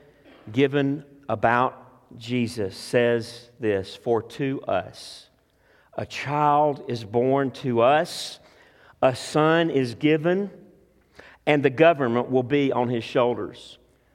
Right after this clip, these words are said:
A son is given. This is a son of God, son of man, son of God. He's one of us, but he's the Son of God incarnate. The government will be on his shoulders, an allusion there to that Davidic kingdom we talked about, his reign over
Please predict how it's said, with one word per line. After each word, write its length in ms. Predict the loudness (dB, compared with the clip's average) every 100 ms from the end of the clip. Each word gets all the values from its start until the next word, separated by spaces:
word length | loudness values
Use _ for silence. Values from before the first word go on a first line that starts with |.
| _ -14
A 60 |
son 260 | -2 0 2
is 140 | 0
given. 260 | 0 0 -2
This 180 | -6 -6
is 100 | -8
a 40 |
son 240 | -2 0
of 140 | 0 2
God, 260 | 2 2
son 220 | 0 -2 0
of 80 |
man, 240 | 0 0 -2
son 220 | -2 -2
of 100 | 2
God. 320 | 2 2 0 -4 -20 _ _ _ _ _ -12
He's 180 | -8 -4
one 220 | 2 2
of 100 | 4
us, 240 | 4 2 0
but 160 | -2
he's 140 | -2 -4
the 60 |
Son 200 | -2 0
of 140 | 0 2
God 240 | 2 2
incarnate. 500 | 0 0 0 0 -4 -6 -4
The 80 |
government 480 | 0 4 4 4 0
will 80 | 0
be 160 | 2 2
on 140 | 2
his 80 | 0
shoulders, 500 | 0 2 2 -2 0
an 80 | 2
allusion 540 | 4 2 2 0 2
there 240 | 2 2
to 260 | 0 -4 -4 -6 -4
that 180 | -2 0
Davidic 380 | 0 0 0 -2
kingdom 340 | 0 0 0
we 80 | -2
talked 300 | 0 0 0
about, 240 | 0 0
his 180 | 0 -2
reign 480 | 0 2 2 0 -2 -6 -4
over 480 | 4 4 4 2 0